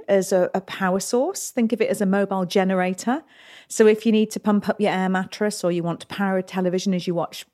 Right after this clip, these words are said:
Love Island at the top of the mountain or whatever it is you want to watch, you can do it regardless of where you were. We thought that suited you very much. So let's just hear, uh, what your first impressions were when you saw the car.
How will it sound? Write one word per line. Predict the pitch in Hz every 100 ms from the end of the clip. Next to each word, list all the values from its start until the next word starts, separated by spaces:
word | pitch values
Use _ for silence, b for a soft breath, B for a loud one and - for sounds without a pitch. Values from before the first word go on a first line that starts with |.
| -
Love | 175 175
Island | 170 175 190 208
at | -
the | -
top | - - -
of |
the | 170
mountain | 175 175 175 214 240 233
or | 156
whatever | 165 165
it | 170
is | 175
you |
want | 170 165
to | 180
watch, | 170 - - 269 320 302
you | 247
can | 254 254
do | 254
it | 233
regardless | 214 208 196 190 -
of | 185
where | 170 160 -
you | 156
were. | 151 143 139 - _ _ _ -
We | 185
thought | 254 254
that | 262
suited | - - 294 294 277 220
you | 190
very | 196 185 175
much. | 147 190
So | -
let's | 254 349 -
just | - 440
hear, | - 339 262
uh, | 226 214
what | 214 -
your | 196
first | 190 -
impressions | 180 165 - 147 139
were | 139
when | 147 139
you | 147
saw | 156 151 135
the |
car. | 139 131 -